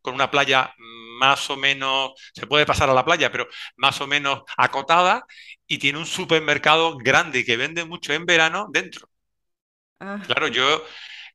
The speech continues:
Speaker 1: pero por-, eh, fue un fallo mío. Como no investigué, fíjate lo que yo, como no investigué,
Speaker 2: Claro.
Speaker 1: me metí dentro sin saber a lo que iba. ¿Y sabes qué me pasó? Que me corté tanto que no sabía qué decir. Me preguntaba, "Bueno, a ver, los productos". Yo,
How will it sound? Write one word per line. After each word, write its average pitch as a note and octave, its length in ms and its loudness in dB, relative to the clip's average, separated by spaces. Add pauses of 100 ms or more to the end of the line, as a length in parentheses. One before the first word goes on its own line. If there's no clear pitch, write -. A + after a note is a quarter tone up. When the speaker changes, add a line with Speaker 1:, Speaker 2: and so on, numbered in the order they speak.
(360)
Speaker 1:
pero C#3+ 260 4
por-, - 220 -6
eh, C3+ 80 0
fue D#3 220 2
un F3+ 80 -2
fallo G3 300 2
mío. G3 260 -2
Como C3+ 280 -4
no D3 160 2
investigué, G3+ 960 2
fíjate F#3 440 0
lo G3 100 0
que F3 100 0
yo, E3+ 60 0 (240)
como C3 240 -2
no C#3 120 0
investigué, F#3+ 160 -4
Speaker 2:
Claro. F#3 680 0 (180)
Speaker 1:
me C3+ 100 0
metí C3 400 0
dentro F#3 440 0
sin F3+ 160 -6
saber D3+ 300 4
a D3+ 40 6
lo D3 120 2
que D3+ 120 4
iba. C#3+ 200 0 (380)
¿Y C#3 80 -6
sabes F#3 220 0
qué G#3 80 -8
me G3+ 80 4
pasó? F#3 320 -2
Que C#3+ 120 -2
me B2 140 0
corté A#2+ 360 -4
tanto F3+ 380 -4
que C#3+ 100 -2
no D3 80 -8
sabía E3+ 260 0
qué D#3+ 100 0
decir. C#3+ 380 -4 (120)
Me C3 80 -2
preguntaba, B2 360 2
"Bueno, G3 240 4
a F#3 60 6
ver, A#3 220 4 (280)
los F3 160 6
productos". F3+ 420 2
Yo, D3+ 200 -2